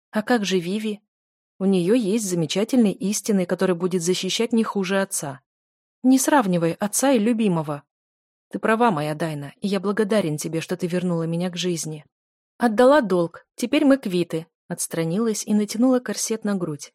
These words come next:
поднялась и поправила подол платья. "О каком долге ты говоришь?" "Затан сказал, что ты на стене пожертвовал своей жизнью, чтобы спасти меня". "Но это не совсем так. В тот день мой дракон спас тебя. Он готов был отдать жизнь за свою истинную".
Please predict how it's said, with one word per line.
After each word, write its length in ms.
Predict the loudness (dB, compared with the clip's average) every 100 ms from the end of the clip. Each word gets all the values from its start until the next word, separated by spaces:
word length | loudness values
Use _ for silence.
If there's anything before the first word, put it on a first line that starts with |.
| _
поднялась 500 | -4 -2 -2 -4 -4
и 20 |
поправила 480 | -8 -4 -4 -2 -2
подол 300 | -4 -4 -4
платья. 540 | -2 -4 -6 -14 -18 _ _ _ _ _ _
"О 100 | -6
каком 360 | -4 2 4 6
долге 260 | 4 2
ты 120 | -4 -2
говоришь?" 540 | 0 0 0 -6 -12 _ _ _ _ _ -10
"Затан 380 | 0 4 4 2
сказал, 400 | 0 2 2 2
что 180 | -2
ты 100 | 0
на 100 | 2
стене 340 | 0 0 2 2
пожертвовал 600 | 0 0 -2 0 0 2
своей 280 | 2 0 2
жизнью, 360 | 2 0 0
чтобы 280 | -2 -4 -4
спасти 440 | -2 -2 -4 -2 -2
меня". 340 | -2 -6 -14 _ _ _ _ _ _
"Но 140 | -4 0
это 160 | 0
не 80 | 0
совсем 440 | -2 -2 0 0
так. 300 | -2 -8 -10 _ _
В 80 | _
тот 160 | -2 0
день 220 | 4 4
мой 160 | 4 2
дракон 400 | 0 2 2 2
спас 340 | -2 -4 -4
тебя. 360 | -8 -6 -8 -10 _ _
Он 180 | -2 0
готов 320 | 2 0 0
был 180 | 0 0
отдать 300 | 2 0 0
жизнь 300 | 0 0 0
за 120 | -2
свою 300 | -2 0 0
истинную". 600 | -2 -6 -4 -6 -6 -10